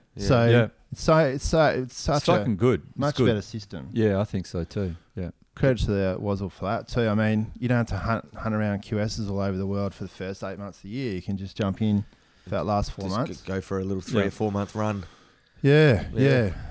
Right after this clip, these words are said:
Speaker 2: So who, who have
Speaker 1: Mate.
Speaker 2: you lost? Who have you lost
Speaker 1: Oh,
Speaker 2: that's
Speaker 1: man.
Speaker 2: not
Speaker 1: We've
Speaker 2: coming
Speaker 1: lost a
Speaker 2: back?
Speaker 1: lot.
Speaker 2: So we got Julian. He's
Speaker 3: Yeah,
Speaker 2: not coming
Speaker 3: well,
Speaker 2: back.
Speaker 3: Jeremy's not coming back.
Speaker 2: Yeah, I mean Australians.
Speaker 3: Oh,
Speaker 1: Yeah.
Speaker 3: um,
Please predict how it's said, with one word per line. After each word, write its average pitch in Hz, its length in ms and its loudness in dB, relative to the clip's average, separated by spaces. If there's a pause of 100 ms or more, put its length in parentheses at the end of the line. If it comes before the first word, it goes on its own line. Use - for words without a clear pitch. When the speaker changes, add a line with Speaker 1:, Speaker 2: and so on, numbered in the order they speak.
(320)
Speaker 2:
So 165 340 6
who, 220 180 6
who 220 160 8
have 196 100 6
Speaker 1:
Mate. 151 60 6
Speaker 2:
you 139 60 6
lost? 139 360 4
Who 160 100 4
have 151 80 6
you 131 80 6
lost 120 320 4
Speaker 1:
Oh, 107 140 -6
Speaker 2:
that's 113 320 2
Speaker 1:
man. - 80 -20
Speaker 2:
not 135 80 4
Speaker 1:
We've 123 100 4
Speaker 2:
coming 123 140 6
Speaker 1:
lost 117 100 6
a 131 40 6
Speaker 2:
back? 95 200 4
Speaker 1:
lot. - 160 -10
Speaker 2:
So 143 140 0
we 127 40 4
got 120 300 2
Julian. 143 540 4
He's 135 120 6
Speaker 3:
Yeah, 123 100 8
Speaker 2:
not 113 100 2
coming 107 240 2
Speaker 3:
well, 117 160 6
Speaker 2:
back. 117 80 0
Speaker 3:
Jeremy's 117 520 4
not 107 180 0
coming 104 220 2
back. 107 300 4 (560)
Speaker 2:
Yeah, 110 220 4
I - 20 6
mean 104 140 4
Australians. 107 720 -2
Speaker 3:
Oh, 101 340 6
Speaker 1:
Yeah. 113 280 0
Speaker 3:
um, 110 320 -10